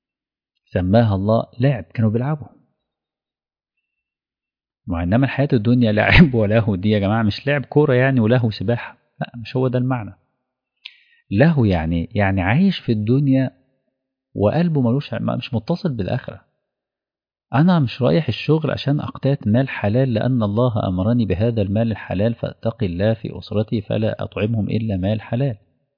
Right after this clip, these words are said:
وإن أنا بساهم في شيء يعود على الأمة بالنفع وعلى المسلمين بالخيرات. ليه؟ عشان ده كله يتقل صحيفتي وأنجح بكرة في الاختبار، لأن ربنا خلقني وعندي أسئلة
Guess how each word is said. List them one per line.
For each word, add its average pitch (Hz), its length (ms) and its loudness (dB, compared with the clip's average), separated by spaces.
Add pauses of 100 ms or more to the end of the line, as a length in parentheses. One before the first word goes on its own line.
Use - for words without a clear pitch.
(440)
وإن 98 200 0
أنا 127 180 4
بساهم 104 760 0 (760)
في 110 160 0
شيء 143 340 -2
يعود 120 340 2
على 101 220 2
الأمة 117 380 2
بالنفع 95 560 -2
وعلى 92 280 -2
المسلمين 104 600 2
بالخيرات. 98 720 -4 (720)
ليه؟ 113 400 2
عشان 123 320 0
ده 120 100 2
كله 127 340 4
يتقل 123 400 -2
صحيفتي - 480 -4
وأنجح 117 480 0
بكرة - 460 -4 (420)
في 98 100 -6
الاختبار، 107 580 -2 (920)
لأن 107 180 0
ربنا 113 340 2
خلقني 123 680 0
وعندي 120 480 -2
أسئلة 135 420 -2